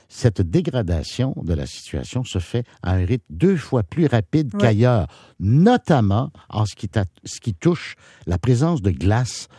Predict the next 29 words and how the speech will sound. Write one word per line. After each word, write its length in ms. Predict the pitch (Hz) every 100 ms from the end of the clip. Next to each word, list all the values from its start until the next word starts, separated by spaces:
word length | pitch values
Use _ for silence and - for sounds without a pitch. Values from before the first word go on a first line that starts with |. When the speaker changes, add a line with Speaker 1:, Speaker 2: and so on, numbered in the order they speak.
| -
Speaker 1:
dans 280 | 80 107 -
l'Arctique 480 | 95 120 - - -
canadien. 420 | 117 82 73 104 143
Speaker 2:
Exactement, 560 | 208 240 - 185 190
et 140 | 180 -
ce 120 | 180
sont 140 | 208
les 100 | 202
scientifiques 480 | 160 196 185 - 214
d'Environnement 500 | 175 175 175 170 190
Canada 420 | 170 160 143 190
qui 120 | -
ont 60 | 160
produit 400 | - 156 147 196
ce 160 | - 170
rapport-là. 640 | 156 165 156 139 156 214 - - -
Effectivement, 760 | 180 196 214 - 202 180 220 240 -
un 360 | 214 226 208 208
autre, 560 | 220 294 285 - 190
mais 160 | 165 180
i-, 160 | 175 -
i-, 260 | 196 202 196
ils 140 | 214 170
vont 220 | 233 233
tous 340 | - 349 240
dans 160 | 190 226
le 60 |
même 260 | 202 202 190
sens. 380 | - 262 254